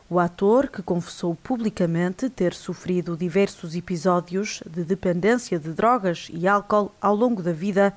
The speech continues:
tornou-se famoso por interpretar a personagem Chandler Bing na série Friends, que durou dez temporadas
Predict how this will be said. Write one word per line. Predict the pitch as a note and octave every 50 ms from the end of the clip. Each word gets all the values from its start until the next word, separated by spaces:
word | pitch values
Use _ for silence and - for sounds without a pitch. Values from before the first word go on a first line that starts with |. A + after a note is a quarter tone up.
| - _ -
tornou-se | - C4+ B3+ C#4 C#4+ C#4+ C4 - -
famoso | - D4 C#4 A#3+ G#3+ G3 F#3 F3 E3 F#3+ G3
por | E3+ - - G3 G3 - -
interpretar | A#3+ C4+ C4 C4 - F#3 - - - - G3 F#3+ F3+
a | F#3
personagem | F#3 - - - - F#3 G3 G3 F3+ E3 F#3 F#3 F3
Chandler | - - - A3 A3+ A#3+ A3 A#3+ B3 B3 G3+
Bing | E3+ F#3 F#3+ F3 F3 E3+ - - - - - - - - -
na | A#3+ B3+
série | A#3+ - C#4 C4 B3
Friends, | A3+ - - - F#3 E3+ D#3+ D3+ E3 - - -
que | - - - F#3
durou | E3 E3+ F3 E3+ F3 E3+ F3 E3+
dez | D3+ F#3+ G#3+ A3+ A#3+ -
temporadas | - - D#3 D3+ - - E3+ F3+ F3 F3 F#3 F#3 F3 - -